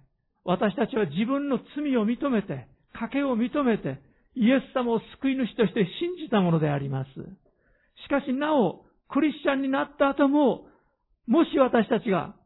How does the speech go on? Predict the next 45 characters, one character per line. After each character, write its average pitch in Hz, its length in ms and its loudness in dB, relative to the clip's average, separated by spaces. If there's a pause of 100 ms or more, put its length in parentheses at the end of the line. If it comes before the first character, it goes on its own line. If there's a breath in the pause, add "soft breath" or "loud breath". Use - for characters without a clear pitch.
(240)
自 214 260 0
分 285 320 -4
の 233 300 0 (640)
思 277 280 6
い 285 100 2
を 269 100 2
第 214 240 4
一 214 80 -6
に、 208 100 -2
自 175 120 2
分 302 180 -2
の 277 100 2
価 247 160 2
値 - 140 -20
観 262 240 2
第 196 200 4
一、 - 240 -8
あ - 160 -10
の 220 100 -10
人 - 140 -10
た 170 80 -4
ち 143 60 -10
だ、 151 160 -10 (600 soft breath)
も 202 140 -6
う 175 100 -8
ダ 180 120 -2
メ 220 140 -2
だ 214 140 0
ね、 202 280 0 (180)
こ 202 140 -10
こ 240 100 -6
は 214 120 -2
足 180 120 -2
り 196 60 0
な 190 120 0
い、 180 40 -2
あ 180 40 -8
そ - 60 -14
こ 220 80 -4
は 202 80 -4
足 208 120 2
り 202 60 -2
な 180 120 -2
い 135 80 -8
と。 - 80 -14